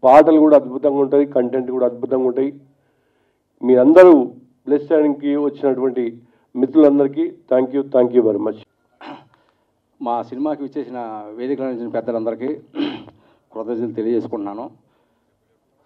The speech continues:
Speaker 2: ఈ సినిమా విషయానికి వస్తే, నిన్న ఒక ఆడియో ఫంక్షన్ జరిగిందండి. అందులో ఆ అల్లు అర్జున్ గారు "రెండు పెద్ద సినిమాలు రిలీజ్ అవుతున్నాయి, అలాగే బై-, బజరంగి భాయ్ ఏదో రిలీజ్ అవుతుంది,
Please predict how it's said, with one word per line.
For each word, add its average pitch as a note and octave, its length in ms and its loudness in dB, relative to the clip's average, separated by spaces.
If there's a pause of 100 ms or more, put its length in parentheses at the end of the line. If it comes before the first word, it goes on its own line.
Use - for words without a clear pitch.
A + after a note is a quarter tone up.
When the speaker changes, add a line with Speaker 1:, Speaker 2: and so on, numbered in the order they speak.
Speaker 2:
ఈ - 20 -20
సినిమా D3+ 280 -4
విషయానికి D3+ 340 -2
వస్తే, F3 420 -6 (160)
నిన్న D#3 160 -4
ఒక C#3+ 140 -8
ఆడియో C#3 320 -2
ఫంక్షన్ C#3+ 280 -4
జరిగిందండి. A#2+ 500 -8 (1200)
అందులో D#3+ 640 0 (840)
ఆ C3 100 -8
అల్లు E3 180 0
అర్జున్ E3+ 260 2
గారు E3+ 420 4 (1120)
"రెండు D3+ 140 -2
పెద్ద D3 180 0
సినిమాలు E3+ 300 2
రిలీజ్ D#3+ 240 4
అవుతున్నాయి, C#3 440 2 (720)
అలాగే C3 340 -4
బై-, C3+ 280 -2
బజరంగి D#3+ 480 2
భాయ్ D3+ 280 4
ఏదో C#3+ 180 0
రిలీజ్ C3+ 240 -6
అవుతుంది, A#2+ 440 -6